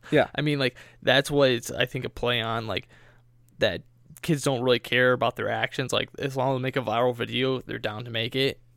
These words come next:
Speaker 1: Yeah,
Speaker 2: And
Speaker 1: and they're,
Speaker 2: it
Speaker 1: like, having fun doing it, like, beating the crap out of
Speaker 2: E-,
Speaker 1: these guys.
Speaker 2: exactly, 'cause it'd be, make a cool viral video.
Speaker 1: And it, it's honestly really funny. Like, I, I have a buddy that I know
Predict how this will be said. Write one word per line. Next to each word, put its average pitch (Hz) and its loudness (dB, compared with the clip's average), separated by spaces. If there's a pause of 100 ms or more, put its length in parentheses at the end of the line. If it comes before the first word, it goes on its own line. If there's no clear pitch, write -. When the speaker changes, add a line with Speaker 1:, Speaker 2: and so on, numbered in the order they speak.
(140)
Speaker 1:
Yeah, 160 4
Speaker 2:
And 120 2
Speaker 1:
and 139 2
they're, 143 6
Speaker 2:
it 139 6
Speaker 1:
like, 131 4
having 151 0
fun 131 0
doing 123 0
it, 104 -2
like, 107 -4
beating 123 -4
the 117 -4
crap 110 0
out 107 2
of 95 0
Speaker 2:
E-, 135 2
Speaker 1:
these 131 -2
guys. 110 0
Speaker 2:
exactly, 127 2
'cause 127 -2
it'd 117 -8
be, 123 -4
make 135 -4
a 110 -8
cool 131 -2
viral 113 2
video. 101 -2 (100)
Speaker 1:
And 139 2
it, - 2
it's 156 4
honestly 196 6
really 143 6
funny. 135 -2
Like, 117 0
I, 120 0
I 120 0
have 113 -2
a 107 -10
buddy 113 -4
that 101 -2
I 101 -6
know 104 -6